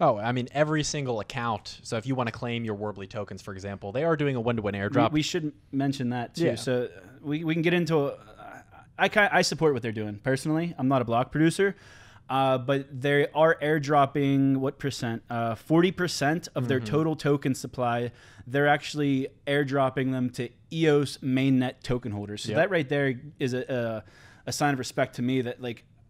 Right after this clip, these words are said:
Speaker 2: I, I support them more because of that. They didn't do some
Speaker 1: Definitely.
Speaker 2: I C O. They didn't just launch their, their, their fork like, um, like, uh, Talos, for instance. I think
Speaker 1: Yeah.
Speaker 2: so I, I support Talos also because I, I think we all have the same mission. We wanna make, we, we wanna test different governance models. We wanna test different rules and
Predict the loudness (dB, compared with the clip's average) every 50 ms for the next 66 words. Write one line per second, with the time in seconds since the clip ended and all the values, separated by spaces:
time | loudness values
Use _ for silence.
0 | -4 -2 0 2 4 2 2 2 0 -2 0 0 0 2 2 2 4 6 4 4
1 | 4 2 -2 -2 -4 -4 -2 -2 -2 -2 -2 -2 -2 -2 0 0 -2 0 0 0
2 | 0 2 4 4 4 4 2 0 -2 -2 0 2 4 4 4 4 4 2 2 0
3 | -2 -6 -16 -20 -20 -12 -4 -2 0 2 2 0 0 -2 -4 -4 -4 -2 -2 0
4 | 0 -2 -2 -2 -2 -2 -2 -2 -4 -6 -6 -8 -8 -8 -8 -8 -6 -6 -8 -8
5 | -6 -2 0 2 2 2 0 -2 -4 -8 -8 -8 -8 -8 -8 -8 -8 -8 -10 -12
6 | -12 -12 -14 -16 -16 -16 -16 -16 -16 -12 -6 -2 -2 0 0 0 0 -2 -4 -4
7 | -4 -4 -4 -2 -4 -4 -2 -2 -2 0 2 2 2 2 0 -4 -8 -10 -14 -20
8 | -20 -20 -20 -10 -4 -2 0 0 0 0 0 0 0 0 -2 -2 0 -2 -2 0
9 | 0 -2 0 0 0 0 0 0 0 0 -2 -2 -2 -2 -2 -2 -2 0 0 0
10 | -2 -2 -2 0 2 2 2 2 2 0 -4 -2 0 0 2 2 0 0 -2 -4
11 | -6 -4 -4 -2 -2 -2 -2 -2 -4 -4 -6 -4 -2 -2 -2 0 -2 -2 -2 -2
12 | -6 -6 -6 -4 -2 -2 -2 -4 -6 -6 -6 -6 -4 -4 -6 -6 -6 -2 -2 0
13 | 0 0 -2 -2 -4 -6 -8 -6 -6 -6 -6 -6 -6 -6 -8 -8 -6 -8 -6 -6
14 | -8 -8 -6 -6 -6 -6 -6 -6 -4 -2 -2 -2 -2 -4 -4 -4 -4 -6 -6